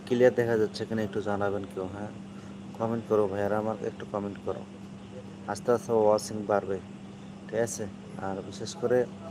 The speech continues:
যে ডুয়েট ভিডিও আমরা কাজ করি, এই ডুয়েট ভিডিও আসলে, আহ, ওয়াচিং বাড়ে, কিন্তু সেভাবে কমেন্টস আসে না। ভালো, তুমি কেমন আছো? এই তো আলহামদুলিল্লাহ ভালো আছি। আমার কথা কি শোনা যাচ্ছে কিনা একটু জানাবা,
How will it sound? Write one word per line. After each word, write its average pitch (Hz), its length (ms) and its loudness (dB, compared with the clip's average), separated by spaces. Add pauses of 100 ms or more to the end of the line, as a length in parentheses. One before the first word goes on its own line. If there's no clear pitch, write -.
(500)
যে 117 100 -2 (100)
ডুয়েট 120 260 6
ভিডিও 123 260 8
আমরা 110 240 2
কাজ 104 160 4 (100)
করি, 117 180 0
এই 110 180 4
ডুয়েট 104 280 0
ভিডিও 110 200 6
আসলে, 101 340 2
আহ, - 1700 -4 (340)
ওয়াচিং 117 300 2 (180)
বাড়ে, 104 220 8
কিন্তু 98 360 -2 (680)
সেভাবে 104 560 0
কমেন্টস 101 320 -2 (440)
আসে 104 220 -4
না। - 100 -6 (680)
ভালো, 113 200 6
তুমি 113 260 0
কেমন 107 260 0
আছো? 104 220 -2
এই 101 140 2
তো - 60 -2
আলহামদুলিল্লাহ 98 680 0
ভালো 95 240 2
আছি। 98 300 0 (760)
আমার 101 220 -4
কথা 110 200 4
কি 101 160 -6
শোনা 110 300 -2
যাচ্ছে 110 340 2
কিনা 107 140 -4
একটু 98 180 -4
জানাবা, 92 340 0